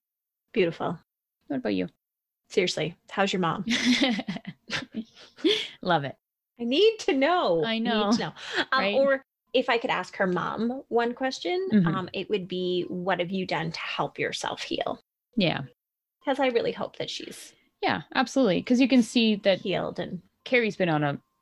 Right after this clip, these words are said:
Speaker 2: long road, but she
Speaker 1: Mm-hmm.
Speaker 2: has done things now that have really helped, obviously. And I think the book
Speaker 1: Yeah.
Speaker 2: was a big part of her, her closure and putting it all
Speaker 1: Yeah.
Speaker 2: into words. So, yeah, curious what, uh, Paula has done to help herself heal, because
Speaker 1: Yeah.
Speaker 2: everybody heals in different ways.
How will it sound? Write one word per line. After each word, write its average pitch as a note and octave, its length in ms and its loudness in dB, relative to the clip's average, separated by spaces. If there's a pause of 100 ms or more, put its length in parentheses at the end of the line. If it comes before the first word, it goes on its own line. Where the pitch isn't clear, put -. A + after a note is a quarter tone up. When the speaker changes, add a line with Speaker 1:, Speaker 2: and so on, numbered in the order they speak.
(180)
Speaker 2:
long D#3+ 540 0
road, D3 440 -4 (100)
but E3 160 2
she F3 260 0
Speaker 1:
Mm-hmm. D#3+ 120 -2
Speaker 2:
has - 340 -2 (280)
done F#3 240 2
things E3 280 -4
now C#3+ 220 0
that - 260 -4
have C#3 280 -6
really C#3 240 -2
helped, - 300 -4
obviously. - 560 -2
And C#3+ 160 -4
I D3+ 100 0
think D3+ 220 -6
the D#3 80 -2
book D3+ 200 0
Speaker 1:
Yeah. - 40 -8
Speaker 2:
was D3 140 -4
a D3 40 0
big D3 220 0
part D3+ 240 0
of C#3 140 -2
her, D3+ 400 -4
her - 100 -12
closure C#3 580 -2
and C#3+ 300 -4
putting D3+ 280 -2
it C#3+ 100 2
all C#3+ 220 -2
Speaker 1:
Yeah. D3 120 -6 (160)
Speaker 2:
into G3 240 0
words. A3+ 340 2
So, D3 220 2
yeah, C#3 300 -4 (420)
curious - 640 -6 (140)
what, D#3+ 220 -2 (120)
uh, C#3+ 180 -4
Paula C3+ 320 -4
has C#3 240 -8
done C3 280 0
to - 160 -8
help D3 180 0
herself - 420 -4
heal, - 380 -4
because B3 220 -2
Speaker 1:
Yeah. D4+ 60 2
Speaker 2:
everybody G#3 280 0
heals D#3 360 -2
in D#3 80 -4
different C#3+ 360 -4
ways. C3 440 -4